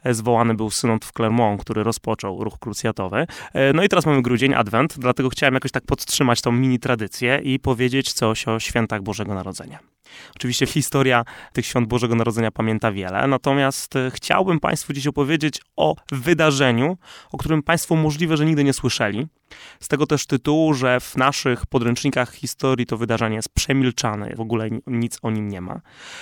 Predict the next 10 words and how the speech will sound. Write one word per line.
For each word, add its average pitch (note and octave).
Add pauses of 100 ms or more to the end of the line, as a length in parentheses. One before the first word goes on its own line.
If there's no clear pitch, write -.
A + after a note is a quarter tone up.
(160)
E, A#2
mianowicie D3+
chciałem E3+
opowiedzieć C#3+
o C3
tak A#2+
zwanym B2+
bożonarodzeniowym B2
zawieszeniu A#2+
broni. -